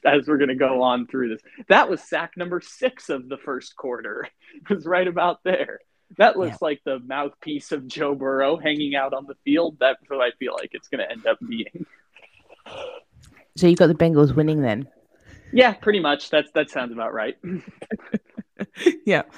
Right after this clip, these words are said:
Speaker 2: So we're gonna have strewn body parts of Joe Burrow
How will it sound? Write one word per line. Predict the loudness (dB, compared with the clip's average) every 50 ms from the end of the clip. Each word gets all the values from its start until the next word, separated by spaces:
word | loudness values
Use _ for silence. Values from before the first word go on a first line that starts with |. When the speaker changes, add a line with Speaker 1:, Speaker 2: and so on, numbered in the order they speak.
| -20 -20 -20 -8 -2
Speaker 2:
So | 2 4
we're | 6 6 6 6
gonna | 4 4 6
have | 4 2 0
strewn | -2 -4 -2 0 2 2 2 2
body | 2 2 4 2 2
parts | 0 0 -2 -2 -2 -2 -2
of | -4 -2
Joe | 0 2 2 2
Burrow | 2 2 2 2 2 0